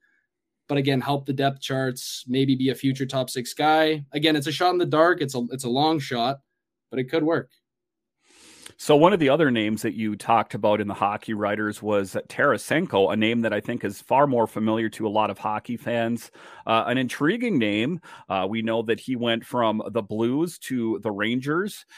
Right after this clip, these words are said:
Speaker 2: uh, kinda had mixed results there, kinda a little bit older, but I still think has a good upside. Talk to me a bit about where you think he fits into the Capitals' plans.
Speaker 1: Yeah, I think, uh, I think Tarasenko, obviously, top six player, top six scorer.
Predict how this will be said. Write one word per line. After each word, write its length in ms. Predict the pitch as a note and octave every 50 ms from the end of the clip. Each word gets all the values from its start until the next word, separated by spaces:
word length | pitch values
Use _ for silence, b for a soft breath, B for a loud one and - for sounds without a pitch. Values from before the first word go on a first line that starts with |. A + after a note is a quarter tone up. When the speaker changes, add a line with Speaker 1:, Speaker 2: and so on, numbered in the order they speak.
| B B B -
Speaker 2:
uh, 140 | F#2 F#2+ G2
kinda 240 | - - F3+ F3+ D3
had 240 | D3+ D3 D3 B2
mixed 320 | A2 A2+ C#3+ - - - -
results 480 | E3+ C#3+ - A2+ G#2 A2 A2 - -
there, 320 | - A2+ A#2 B2+ D3+ D#3 -
kinda 280 | - D3 C#3 C3+ G#2+
a 60 | F2 B2
little 240 | B2+ E3 A3+ D4+
bit 160 | B3+ A#3 D#3 -
older, 300 | B2 B2 B2+ D3+ G3+ G#3+
but 220 | D3 B2 B2 B2
I 80 | A#2+ B2
still 380 | - - - - - D3+ D3 -
think 220 | - C3+ C#3 -
has 220 | C#3 C3 A#2+ A#2+
a 60 | B2 A2+
good 180 | A#2+ B2 A#2+ -
upside. 560 | A2+ B2 A#2+ - - C3+ C3+ C#3+ F3 G#3 F3 B B B B B B B _ -
Talk 240 | E3+ F3+ - -
to 80 | - F#3+
me 240 | G3 G3 F#3+ F#3+ -
a 80 | - C#3
bit 200 | B2+ C#3 D3+ C3
about 220 | C3+ C3+ C3 B2+
where 140 | C3 C3+ C#3
you 140 | C#3+ C#3+ C#3
think 200 | - C#3+ C#3 -
he 140 | - E3 G#3+
fits 300 | - E3 A#2 - - G2+
into 100 | G#2 G2
the 100 | G2 -
Capitals' 440 | - G2 F#2+ F2+ - F#2 F2+ -
plans. 480 | - - G2+ G2+ F#2 E2 - - - - _ _ _ _ _ _ _ _ _ _ _ _ _ _ _ _ _ _ _ _ _ _ _ _ _ _
Speaker 1:
Yeah, 220 | - B2 A#2+ A2+ A2+
I 80 | A#2+
think, 500 | B2+ C3+ - F3 F3 F3 E3+ D3 - -
uh, 220 | - D#3 C#3+ C#3 C#3
I 80 | C3+
think 180 | C#3 C#3 F3 F3
Tarasenko, 560 | - E3+ D#3 D3+ C#3 D3+ D3 C#3+ C3+ C3+ B2
obviously, 520 | B2 B2+ B2 C3+ C3+ C3+ C3+ C#3+ C#3+ C#3 C#3
top 280 | C3+ - B2+ B2 B2
six 240 | - - C3 B2 -
player, 320 | - - C3 C3+ C3+ C3+
top 280 | C3+ C3+ C3+ B2+ B2 -
six 220 | - C3 A#2+ -
scorer. 460 | - - - B2 A#2+ B2+ C3+ C3 C3